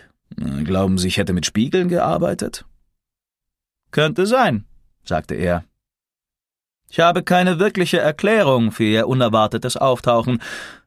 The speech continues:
und es verdirbt mir die Laune, wenn ich mir etwas nicht erklären kann. Na, dann bohre ich nach, bis man mir die Erklärung liefert.“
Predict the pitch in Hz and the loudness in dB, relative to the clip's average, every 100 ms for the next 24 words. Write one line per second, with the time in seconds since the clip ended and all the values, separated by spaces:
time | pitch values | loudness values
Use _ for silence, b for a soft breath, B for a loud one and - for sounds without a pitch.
0 | _ _ - 190 185 - - - - 190 | _ _ -2 0 -2 -6 -14 -12 -4 -4
1 | - 202 170 208 - 175 185 196 220 208 | 0 -2 0 -2 0 0 2 4 4 4
2 | 143 107 113 113 120 113 120 120 117 127 | 2 0 0 0 0 0 0 -2 0 0
3 | 175 139 135 151 156 127 _ _ _ _ | 2 2 2 0 0 -4 _ _ _ _
4 | _ _ - - 69 117 208 202 175 185 | _ _ -16 -10 -2 0 2 2 4 2
5 | 180 165 143 139 139 202 - 190 208 190 | 2 2 2 2 4 2 0 -2 2 2
6 | 185 180 190 196 190 156 156 160 185 233 | 2 2 2 0 0 0 2 2 2 0
7 | 294 139 92 - | 0 0 0 -6